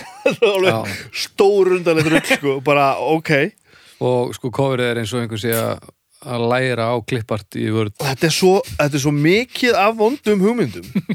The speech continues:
Speaker 2: <laughs> Já.
Speaker 1: Bara í alla staði og í vondri framkvæmd og allt bara. Þetta er allt svo voðalegt einhvern veginn. Ö, <laughs>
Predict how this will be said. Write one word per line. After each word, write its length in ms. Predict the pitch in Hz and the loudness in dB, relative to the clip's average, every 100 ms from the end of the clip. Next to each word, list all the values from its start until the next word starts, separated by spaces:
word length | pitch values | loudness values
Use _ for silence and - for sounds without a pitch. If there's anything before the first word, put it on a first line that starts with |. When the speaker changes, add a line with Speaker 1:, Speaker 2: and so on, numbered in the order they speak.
| - | -8
Speaker 2:
<laughs> 260 | 190 - | -10 -10
Já. 320 | 190 120 110 104 | -10 -6 -6 2
Speaker 1:
Bara 180 | 147 | 4
í 40 | 147 | 4
alla 220 | 180 208 | 2 0
staði 280 | 160 190 131 | 2 2 4
og 140 | 131 147 | 2 2
í 80 | 151 | 0
vondri 440 | 143 175 202 202 | 0 -2 0 -2
framkvæmd 480 | 180 185 - 143 127 | 0 0 0 -2 0
og 80 | 135 | 0
allt 160 | 151 | -2
bara. 220 | - 107 120 | -4 -4 -2
Þetta 100 | 170 | 0
er 80 | |
allt 160 | 196 - | 0 -2
svo 120 | 233 | -4
voðalegt 600 | 190 220 285 311 117 - | 0 2 2 2 -2 -6
einhvern 220 | 117 104 | -12 -10
veginn. 220 | 87 - _ _ _ _ _ _ _ _ _ - _ _ | -14 -16 _ _ _ _ _ _ _ _ _ -20 _ _
Ö, 200 | 147 143 120 - _ | 2 2 2 -4 _
<laughs> 720 | 156 151 - 403 - 156 - | 0 2 2 2 0 -4 -8